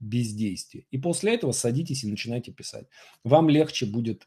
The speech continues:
э, вам легче будет начать работать после вот этого прокрастинационного действия. Вот. Теперь, что касается отвлечений. Здесь, э, самая большая сложность в том, что мы эти, э, отвлечения не замечаем.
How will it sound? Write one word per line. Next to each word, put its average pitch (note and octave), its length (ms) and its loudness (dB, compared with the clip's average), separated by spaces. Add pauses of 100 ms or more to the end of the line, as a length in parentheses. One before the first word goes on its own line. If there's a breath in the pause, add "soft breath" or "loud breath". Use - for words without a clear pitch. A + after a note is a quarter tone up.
э, A2 300 0
вам C#3 180 4
легче E3+ 300 2
будет C3 240 2
начать C3 460 -2
работать A2+ 640 0
после A2+ 280 -8
вот G#2 120 -4
этого G#2+ 220 -2
прокрастинационного C3+ 1200 2
действия. F#2+ 460 -8 (1200 loud breath)
Вот. D#3+ 520 6 (140)
Теперь, B3 280 6
что A#3+ 200 6
касается A3 480 6
отвлечений. F3 540 0
Здесь, D3 400 0
э, E3 320 6
самая F#3+ 320 4
большая D3 400 2
сложность C#3+ 500 -2
в - 40 -20
том, D4 180 -2
что E3 200 -4
мы A3 200 2
эти, D3+ 260 -4
э, C3+ 220 4
отвлечения D3 680 0
не D3 280 8
замечаем. F#3+ 640 4